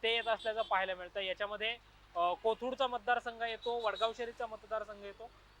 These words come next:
शिवाजीनगर येतो, कसबा, पुणे कॅन्टोन्मेंट आणि कोथरूड असे सहा जे विधानसभेचे मतदारसंघ आहेत, ते पुणे लोकसभा मतदारसंघामध्ये येतात. आता जर पक्षीय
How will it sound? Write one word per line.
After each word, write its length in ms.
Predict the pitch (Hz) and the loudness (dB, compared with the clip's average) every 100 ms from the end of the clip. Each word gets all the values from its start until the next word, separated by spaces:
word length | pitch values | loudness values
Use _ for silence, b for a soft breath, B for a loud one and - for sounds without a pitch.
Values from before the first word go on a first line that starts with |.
| - | -6
शिवाजीनगर 580 | 233 247 254 269 254 262 | 4 4 4 -2 2 2
येतो, 320 | 247 254 262 - | 4 2 0 2
कसबा, 420 | 220 202 220 262 | 0 2 6 6
पुणे 400 | 277 - 254 269 | 6 -4 2 2
कॅन्टोन्मेंट 720 | 269 226 214 220 214 220 240 | 6 4 4 -6 -4 -8 -4
आणि 200 | 220 269 | -2 -2
कोथरूड 460 | 285 262 - 175 147 - - - - - | 0 0 0 -8 -12 -16 -20 -20 -14 -4
असे 240 | 170 262 | 2 2
सहा 360 | 262 240 220 247 | 6 8 12 10
जे 300 | 247 269 269 - - | 10 4 4 -4 -10
विधानसभेचे 600 | 185 214 233 226 220 220 | -6 0 0 0 -6 -4
मतदारसंघ 580 | 226 208 - 202 202 185 | -2 0 6 6 6 0
आहेत, 200 | 185 180 180 - | 0 0 -6 -6
ते 80 | 208 | -6
पुणे 300 | - 208 202 | -6 -6 -6
लोकसभा 360 | 185 190 185 | -8 -8 -6
मतदारसंघामध्ये 760 | 185 180 175 175 170 160 160 151 | -6 -2 -2 -2 -8 -10 -12 -16
येतात. 180 | 151 185 - - - - - - - - - - - - | -20 -20 -20 -20 -20 -20 -20 -20 -20 -20 -20 -20 -20 0
आता 240 | 170 - 269 | 2 4 4
जर 120 | 302 | 4
पक्षीय 480 | - 262 - 302 | 6 2 4 6